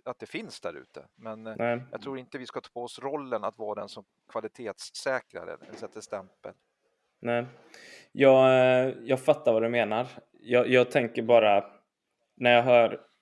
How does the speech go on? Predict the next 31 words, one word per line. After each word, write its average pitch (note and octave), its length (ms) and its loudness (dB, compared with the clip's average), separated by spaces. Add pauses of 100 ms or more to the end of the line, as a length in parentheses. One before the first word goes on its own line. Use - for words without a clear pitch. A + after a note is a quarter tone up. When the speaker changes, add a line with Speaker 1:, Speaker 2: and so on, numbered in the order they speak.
(240)
Speaker 2:
ditt A2+ 260 -8
svar, A#2 460 0
så C3 160 -8
tänker B2 380 0
jag A2+ 120 0
bara A2+ 240 6
Speaker 1:
Mm. G#2 100 -4 (2000)
Speaker 2:
bara D#3 440 12
on D#3 120 2
top C#3+ 260 4
of B2 100 -2
mind. C3 420 0 (1160)
Det D3+ 60 0
är B2+ 60 -6
klart C#3 200 6
att C3 80 2
det - 60 -18
kanske C3 260 0
är B2 40 2
svårt - 340 0
att A#2 60 -6
s-, - 200 -6
att A#2+ 120 4
liksom A2+ 340 -2
certifiera A2+ 680 2
och, G#2+ 280 -2
och, A2 400 -2
och A2 120 -8
kvalitetssäkra A2+ 1200 0
och G2+ 100 -2
stämpla G#2+ 560 0